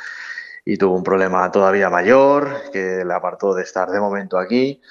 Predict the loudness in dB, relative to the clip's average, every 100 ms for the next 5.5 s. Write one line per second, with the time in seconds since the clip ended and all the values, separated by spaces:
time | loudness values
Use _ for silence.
0 | -18 -18 -6 -4 -2 -2 -4 0 2 2
1 | 0 -4 -8 -8 -10 -4 0 0 0 0
2 | 2 0 -2 -2 0 0 -2 -8 -4 0
3 | 0 0 -6 _ -2 -2 -2 -8 -14 -2
4 | 2 4 2 4 2 2 0 0 -2 -4
5 | -2 -2 -2 -4